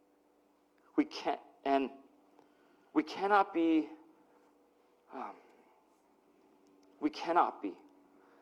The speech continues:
a healthy, thriving, multicultural, multi-ethnic church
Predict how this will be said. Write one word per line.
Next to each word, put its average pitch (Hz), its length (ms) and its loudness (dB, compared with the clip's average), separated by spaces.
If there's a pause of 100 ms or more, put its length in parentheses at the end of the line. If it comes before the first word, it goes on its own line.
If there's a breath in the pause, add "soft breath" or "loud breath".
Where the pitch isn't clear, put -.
(340 soft breath)
a 117 40 -8
healthy, 151 680 2 (340)
thriving, 131 580 4 (460 soft breath)
multicultural, 117 920 2
multi-ethnic 110 840 0 (440)
church - 400 0